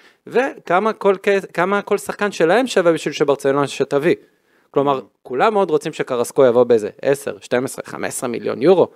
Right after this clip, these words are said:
Speaker 1: האם אתלטיקו באמת, אה, לא, לא יבוא בקשר של, "טוב, תקשיבו, אתם די צריכים את קרסקו"?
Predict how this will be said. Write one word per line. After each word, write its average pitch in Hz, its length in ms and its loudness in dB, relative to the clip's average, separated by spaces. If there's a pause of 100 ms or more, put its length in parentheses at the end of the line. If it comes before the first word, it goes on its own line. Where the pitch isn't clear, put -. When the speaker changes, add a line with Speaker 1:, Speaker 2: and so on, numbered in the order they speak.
(460)
Speaker 1:
האם 196 300 -2
אתלטיקו 175 540 0
באמת, 123 400 0
אה, 113 640 2
לא, 123 220 0
לא 139 160 2
יבוא 147 160 2
בקשר 143 220 -4
של, 131 140 -8
"טוב, 143 140 -8
תקשיבו, 127 380 2
אתם 101 220 -8
די 113 160 0
צריכים 120 440 -8
את 123 100 -10
קרסקו"? 135 560 0